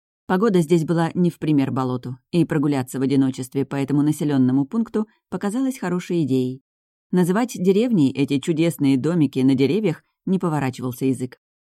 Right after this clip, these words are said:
Всё здесь было такое красивое и нарядное, как игрушечное. Пройдясь туда-сюда, я попробовала найти своих спутников и с запозданием пожалела, что не спросила свою хозяйку,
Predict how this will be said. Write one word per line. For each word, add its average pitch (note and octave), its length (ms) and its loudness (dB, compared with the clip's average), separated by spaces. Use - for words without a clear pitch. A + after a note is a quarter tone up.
Всё F3+ 220 2
здесь D3+ 240 2
было D3+ 220 -2
такое D#3 480 -2
красивое D3 520 -4
и E3 160 0
нарядное, D#3 560 2
как G#3+ 180 -4
игрушечное. C3 680 -4
Пройдясь F#3 380 0
туда-сюда, C#3 520 -2
я D#3 180 -2
попробовала G3+ 520 -4
найти E3+ 300 0
своих F#3+ 280 -6
спутников B2+ 540 -4
и E3 120 0
с C#3 60 -4
запозданием F3+ 680 -4
пожалела, F#3+ 520 -6
что C3+ 240 -8
не C3 140 4
спросила C#3+ 520 -4
свою C3+ 240 -2
хозяйку, E3 540 -4